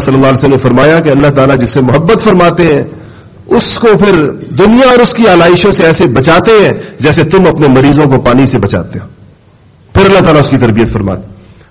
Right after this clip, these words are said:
تو اس کے لیے یہاں کی جو تربیتی ترتیب ہے، ہم اس اجتماع میں اس کو سیکھیں بھی صحیح، اور یہ ہم، ہمارے دل میں کیفیت پیدا ہو اور اس بات کی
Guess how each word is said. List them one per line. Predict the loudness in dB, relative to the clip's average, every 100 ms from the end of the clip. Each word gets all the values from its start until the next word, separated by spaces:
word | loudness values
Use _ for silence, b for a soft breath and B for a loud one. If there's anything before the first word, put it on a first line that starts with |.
| b
تو | -2
اس | 0
کے | 0 0
لیے | 2 0 -4 -10 -20 -20 -20 _ _ -16 -4
یہاں | 0 0
کی | 0 0
جو | 0 0 0 -2
تربیتی | 0 0 0
ترتیب | -2 -2 -2 -2 -2
ہے، | -4 -6 B B
ہم | -2
اس | 0 0
اجتماع | -2 0 2
میں | 2 0
اس | -2
کو | -2 -2 -2 -8 B B
سیکھیں | -12 -2 -2 0 0
بھی | 0
صحیح، | 0 0 -2 -6 B B B
اور | -2
یہ | 0 2 2 2
ہم، | 0 -2 -2
ہمارے | 0 0
دل | 2
میں | 2 2
کیفیت | 0 0 0 0 0
پیدا | 0 0 2
ہو | 2 0 0
اور | -2
اس | -2
بات | 0 -2 -2
کی | -4